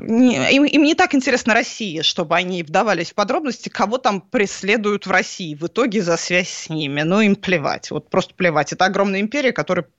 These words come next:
плевать на всё это. Вот. Что касается Гудкова, его, э, задержали вообще за гражданско-правовые, там, конфликт,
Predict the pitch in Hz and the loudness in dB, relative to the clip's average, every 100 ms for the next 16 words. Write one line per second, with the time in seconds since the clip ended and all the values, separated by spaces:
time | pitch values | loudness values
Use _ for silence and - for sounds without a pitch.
0 | - 190 202 147 135 113 - - - - | -4 0 0 0 -6 -8 -12 -10 -10 -10
1 | - - - - - - - 202 - 330 | -16 -16 -12 -6 -2 -2 2 2 4 2
2 | 202 294 - 262 269 - 330 294 247 220 | 4 4 2 -2 -6 -4 0 0 0 -2
3 | 233 226 269 269 254 240 226 202 - 208 | -2 -2 2 4 6 4 4 2 0 -2
4 | 208 208 226 254 247 226 220 220 240 233 | -2 -4 2 4 4 2 -2 -2 -2 -2
5 | 240 254 240 240 220 247 233 - - 220 | 2 2 2 0 2 0 0 -6 -2 2
6 | 226 226 220 220 202 202 185 185 170 165 | 4 4 2 2 2 0 0 -2 -2 -6
7 | 160 151 208 214 - 208 196 - | -8 -2 -2 -2 -2 -4 -4 -8